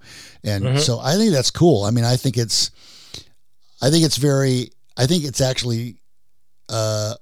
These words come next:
Speaker 1: maybe a sign of, I don't know, and I don't mean this in a bad way, but maybe a sign of successful video ministry that people who could come to your church would actually go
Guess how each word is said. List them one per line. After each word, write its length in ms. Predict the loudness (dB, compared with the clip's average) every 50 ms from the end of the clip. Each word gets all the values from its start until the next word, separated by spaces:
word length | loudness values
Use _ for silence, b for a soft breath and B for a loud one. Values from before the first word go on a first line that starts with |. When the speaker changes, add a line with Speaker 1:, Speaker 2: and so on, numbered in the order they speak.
| -18 -20 -14 -4
Speaker 1:
maybe 320 | 0 2 4 4 4 4
a 60 | 2
sign 300 | 2 0 0 -2 -2 -2
of, 220 | -4 -6 -8 -12 -20 -20 -20 -20 -14 -10
I 80 | -6
don't 100 | -4 -2
know, 240 | -2 -2 -2 -4 -6 -10 -16 -20 -20 -18 -12 -8
and 120 | -6 -4
I 60 | -2 0
don't 160 | 0 0 0
mean 140 | 0 -2 -2
this 180 | -2 -2 -2 -2
in 60 | -4
a 60 | -2
bad 240 | -2 0 0 0 2
way, 140 | 2 0 0
but 220 | 0 -2 -4 -4 -2
maybe 260 | -2 0 0 0 0
a 60 | 0
sign 240 | 0 0 -2 -2 -2
of 80 | -2 -2
successful 1200 | -2 -2 -2 -2 -2 0 0 0 0 0 -2 -2 -2 -2 0 0 0 0 0 -2 -2 -4 -6 -10 -10
video 420 | -4 -2 0 0 2 2 2 2 2
ministry 720 | 0 0 0 -2 -2 -4 -4 -4 -4 -2 -2 -2 -4 -6 -8 B B B B B B B B B B -2
that 220 | -2 -2 -2 -2 -10 -8 -2
people 360 | 2 2 2 2 2 0 0
who 200 | 2 4 2 2 2 0
could 260 | 0 0 0 0 0
come 240 | 0 0 2 2 0
to 120 | 0 0 0
your 140 | 0 0 -2
church 400 | -2 -2 -2 -2 -2 -2 -2 -2
would 160 | -2 -2 -2
actually 420 | -4 -6 -4 -4 -4 -2 -2 -2
go 560 | -2 0 2 4 4 4 2 0 -4 -8 -10